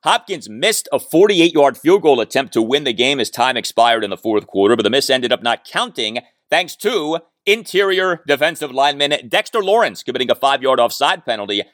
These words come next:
Hopkins then connected on a game-winning forty-three-yard field goal on the final snap in the fourth quarter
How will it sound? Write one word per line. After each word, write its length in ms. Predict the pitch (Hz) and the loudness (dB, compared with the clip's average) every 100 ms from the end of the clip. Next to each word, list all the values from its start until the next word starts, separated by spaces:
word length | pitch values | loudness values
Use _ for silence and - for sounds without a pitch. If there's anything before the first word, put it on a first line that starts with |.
| _ | _
Hopkins 520 | 131 143 - 135 135 - | -2 -2 -2 -8 -8 -8
then 280 | 113 202 233 | -2 -2 -2
connected 540 | 151 110 98 101 92 - _ | -4 -2 -2 -4 -6 -8 _
on 140 | - 110 | -4 -2
a 60 | |
game-winning 500 | 101 139 127 123 120 | -2 -2 -2 -4 -4
forty-three-yard 720 | - 123 113 - 151 135 101 | -4 -2 -2 0 2 2 0
field 240 | - 101 92 | -2 -4 0
goal 240 | 92 95 | 0 0
on 160 | - 92 | 0 -2
the 100 | 82 | -4
final 400 | - 110 120 110 | 0 0 0 -6
snap 400 | - 104 101 - | -6 -4 -4 -6
in 120 | 92 | -10
the 60 | 82 | -10
fourth 280 | 98 104 - | -2 -2 -2
quarter 460 | 95 90 85 - | 0 2 2 -2